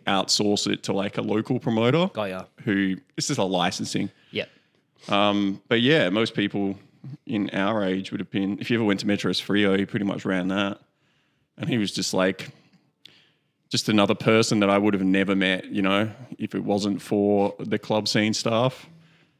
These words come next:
Speaker 1: And, uh, yep, popped up on the news feed the other day, murdered.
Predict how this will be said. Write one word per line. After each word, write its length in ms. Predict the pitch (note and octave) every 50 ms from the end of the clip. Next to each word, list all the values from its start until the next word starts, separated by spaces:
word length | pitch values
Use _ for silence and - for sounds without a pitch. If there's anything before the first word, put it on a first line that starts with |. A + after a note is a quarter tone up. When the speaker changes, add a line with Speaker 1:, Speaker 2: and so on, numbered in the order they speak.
| _ _ _ -
Speaker 1:
And, 340 | A2 G#2 G#2 G2 G2 G2+ G2
uh, 460 | G2 G2 F#2+ F#2+ F#2+ F#2+ F#2+ G2 B2 A#2+ - - _ _ _ _ _ _ _ _ _ _ -
yep, 320 | - A#2+ C3 D3 - - -
popped 260 | - C3 A#2+ - -
up 160 | A#2+ A2+ -
on 140 | B2+ A#2 A#2
the 240 | A#2 A2+ A2 A2 G#2+ - - A#2+
news 320 | A2+ A2+ A#2 A#2+ A#2+ -
feed 260 | - A#2+ A2+ A2+ G#2+
the 80 | A2+ G#2+
other 140 | G2+ G2+ G2
day, 420 | G#2+ A#2+ C3 C3 A2+ A2 B2 C#3+ - _ _ _ _ _ _ _ _ -
murdered. 640 | - - G#2 A2+ C3 D3 E3 D#3+ - - - -